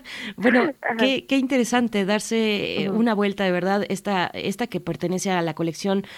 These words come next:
Speaker 1: Raros y
Speaker 2: Ujú. Raros y
Speaker 1: Exquisitos.
Speaker 2: Curiosos.
Speaker 1: Ajá.
Speaker 2: Raros y Exquisitos, perdón. Sí, eh, justo, eh, esos también son curiosidades. Max seguramente tendrá otros en su librería. Este, eh, es el, de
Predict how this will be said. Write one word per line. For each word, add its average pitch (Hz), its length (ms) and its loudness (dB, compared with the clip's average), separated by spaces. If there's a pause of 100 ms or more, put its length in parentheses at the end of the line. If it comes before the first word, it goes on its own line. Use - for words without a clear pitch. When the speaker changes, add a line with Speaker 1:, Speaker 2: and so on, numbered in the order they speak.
(160)
Speaker 1:
Raros 190 460 2
y 185 280 -2
Speaker 2:
Ujú. 185 220 -2
Raros 175 300 2
y 208 40 0
Speaker 1:
Exquisitos. 180 260 -4
Speaker 2:
Curiosos. 165 240 -8 (440)
Speaker 1:
Ajá. 160 220 0
Speaker 2:
Raros 208 200 4
y 208 40 -10
Exquisitos, 190 500 0
perdón. 185 260 2 (400)
Sí, 226 80 -4 (280)
eh, 208 480 4
justo, 339 560 0
eh, 165 280 -6 (120)
esos 220 260 -8
también 214 300 -2
son 240 120 0
curiosidades. 214 560 0 (200)
Max 208 260 0
seguramente 208 480 0
tendrá 180 400 0
otros 196 300 -6
en 180 100 -4
su 170 160 -6
librería. 170 680 2 (680)
Este, 180 1200 2 (680)
eh, 190 840 0 (260)
es 240 200 -8
el, 285 240 -2
de 226 120 0